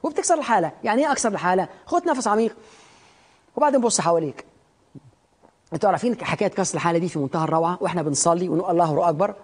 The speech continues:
ده رابط. اول ما بتخرج من الصلاه وتقول: "السلام عليكم ورحمه الله وبركاته، السلام عليكم ورحمه الله وبركاته"، بتبص في الناحيتين، وانت بتبص يمين بتروح للعقل اليمين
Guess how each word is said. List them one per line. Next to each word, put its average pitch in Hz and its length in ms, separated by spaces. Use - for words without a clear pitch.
ده 156 140
رابط. 160 260
اول 269 180
ما 233 60
بتخرج 240 320
من 190 100
الصلاه 214 360
وتقول: 185 240
"السلام 190 480
عليكم 190 320
ورحمه 170 280
الله 165 200
وبركاته، 165 440
السلام 180 380
عليكم 175 280
ورحمه 156 240
الله 175 120
وبركاته"، 156 400
بتبص 147 380
في 202 60
الناحيتين، 160 480
وانت 156 180
بتبص 165 360
يمين 233 420
بتروح 185 260
للعقل 190 420
اليمين 208 400